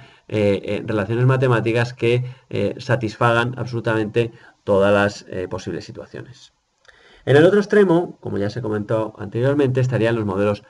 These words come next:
analíticos. Estos modelos están basados en la inversión de, eh, simulaciones realizadas con modelos de transferencia radiativa. Estos modelos lo que hacen es, a partir de las propiedades ópticas inherentes,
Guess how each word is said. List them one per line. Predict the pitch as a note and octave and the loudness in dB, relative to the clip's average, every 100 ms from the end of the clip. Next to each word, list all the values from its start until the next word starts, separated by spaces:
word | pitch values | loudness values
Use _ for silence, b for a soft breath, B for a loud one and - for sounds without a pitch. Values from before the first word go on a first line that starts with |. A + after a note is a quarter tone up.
| b - | b -10
analíticos. | F#2+ F#2+ B2 B2+ B2+ - - - _ _ b b b b b b | -4 0 0 0 -8 -14 -18 -20 _ _ b b b b b b
Estos | G#3 A3+ | -2 4
modelos | G#3+ G3+ G3 | 6 6 4
están | E3 F3 | 2 0
basados | E3 E3+ E3+ E3 | 2 2 2 4
en | C#3 | 2
la | B2 | 2
inversión | A2 G#2 G#2+ - E3 D3+ C#3+ - b b - | 2 -2 -4 0 2 2 0 -8 b b -10
de, | A2+ B2+ C3 C3 | 2 4 6 2
eh, | - G#2 | -2 -6
simulaciones | G#2+ A#2 G#2+ G#2 A2 C#3+ C#3+ D3 | -4 -4 -2 -2 -2 -2 -2 -2
realizadas | D3 C#3 B2+ A#2+ A2+ A#2+ - b b _ | -2 -2 0 2 2 0 -6 b b _
con | A#2 B2 B2+ | 0 2 2
modelos | A2+ G2 A2+ A2 | 0 0 0 -2
de | G#2 | -6
transferencia | F#2+ - D#2 - D#2+ | -10 -10 -12 -10 -8
radiativa. | D2+ D#2 D3 - - _ _ _ _ _ b b b b | -6 -4 -2 -4 -6 _ _ _ _ _ b b b b
Estos | D#3+ F#3+ | -4 0
modelos | F#3 F3+ F3+ E3+ | 4 6 6 4
lo | C#3 A2 | 0 -2
que | G#2+ | 0
hacen | B2 C3 C#3 C3+ B2 | -2 0 -4 -4 -6
es, | A2+ - | -8 -10
a | G#2 | -10
partir | F#2 - D#3 E3+ | -10 -2 2 2
de | B2 | 2
las | E2 G#2 | -4 -8
propiedades | E2+ E2 E2 F2 - | -14 -10 -8 -8 -10
ópticas | - B2+ C3 B2+ A2+ B2 - | -14 -8 -8 -2 -2 -4 -10
inherentes, | - - C3+ D#3+ A#2 C3 - | -12 -4 -2 -2 -4 -4 -10